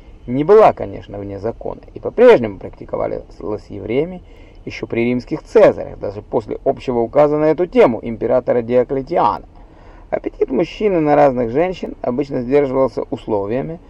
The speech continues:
оговоренными в брачном договоре и предусматривающим денежные взыскания. Персидские и особо греческие законы обеспечивали моногамность брака, включая в брачный контракт пункты о денежном штрафе за внебрачную связь. Больше того,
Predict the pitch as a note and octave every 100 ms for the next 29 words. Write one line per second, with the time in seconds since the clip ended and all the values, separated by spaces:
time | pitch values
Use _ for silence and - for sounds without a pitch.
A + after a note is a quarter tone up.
0 | - - B2+ B2 A#2 A#2 C3+ D#3 E3+ E3+
1 | B2 A2+ - D#3+ F#3 F3+ G#2 G2+ - -
2 | - - - - A2 A2+ A2 B2+ C3+ E3
3 | E3 E3+ - F#3 C#3 A#2 A#2 A#2+ D3 E3
4 | A3+ - E2+ - - - - A#2 - A2
5 | - G2+ - - - G#3+ D#3 G#2+ G#2+ -
6 | - D#3 D#3 D#3+ - F3+ F3+ - - -
7 | - C#3 E3+ - G#3 E3+ - B2 A2+ A2
8 | G#2 F#2+ B2 F3 F#3+ E3+ C#3 F2+ - -
9 | B2 B2 - E3+ F3+ B2 A#2+ - A2+ -
10 | D#2+ - - - F3 F#3+ A#3+ - - -
11 | - - B3 - - C3+ A2+ A2 F#2 G2
12 | - - A#2+ - G3+ C#3 G#2+ - E3 -
13 | D#3+ D#3 - - - - - - - B2
14 | A#2+ C3 C#3 - - - -